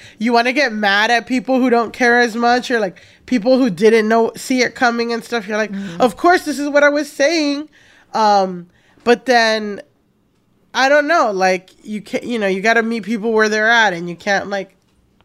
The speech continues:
Speaker 1: alienate people where they're at. So it, it's, it's a tough dance.
Speaker 2: Yeah,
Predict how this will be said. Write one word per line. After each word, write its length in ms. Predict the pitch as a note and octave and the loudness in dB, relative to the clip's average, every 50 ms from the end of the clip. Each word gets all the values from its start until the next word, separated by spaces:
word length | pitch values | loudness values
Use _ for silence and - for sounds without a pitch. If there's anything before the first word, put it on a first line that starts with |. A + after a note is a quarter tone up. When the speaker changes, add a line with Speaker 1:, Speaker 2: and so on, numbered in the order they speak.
| _ _ _ _ _ _ _ _ _ _ _ _ - | _ _ _ _ _ _ _ _ _ _ _ _ -2
Speaker 1:
alienate 520 | - A3+ A#3 A#3 A#3+ A3+ A3 G#3+ G3+ F#3 | 2 2 4 4 2 2 0 -2 -2 -4
people 300 | F3 - G#3 E3+ F3+ F#3+ | -4 -6 -6 -4 -2 0
where 180 | F#3 F#3+ F#3 F#3 | 2 2 2 2
they're 220 | F#3 F#3 F3+ F3 | 2 2 2 2
at. 220 | F3 E3+ D3+ E3 - | 2 0 -2 -6 -8
So 140 | - F#3+ F3+ | -8 -6 -6
it, 120 | F3 - | -6 -6
it's, 200 | - F3+ F3 - | -8 -10 -12 -12
it's 200 | - F#3 F3+ - | -12 -12 -10 -12
a 60 | G3+ | -12
tough 500 | D#3+ - - G3+ F#3+ F#3 F#3+ F#3 _ _ _ _ _ F3+ | -12 -6 -2 0 0 0 -2 -4 _ _ _ _ _ -12
dance. 600 | - G3+ F3+ D#3+ D3+ - - - - - - _ _ _ _ _ _ _ _ _ _ _ _ _ _ _ _ _ _ _ _ - - - - - - _ _ - - - - - | -8 -8 -8 -8 -10 -16 -20 -20 -20 -20 -20 _ _ _ _ _ _ _ _ _ _ _ _ _ _ _ _ _ _ _ _ -12 -12 -12 -16 -20 -20 _ _ -20 -20 -20 -14 -10
Speaker 2:
Yeah, 260 | G3+ F3+ E3 F3+ | -8 -8 -8 -8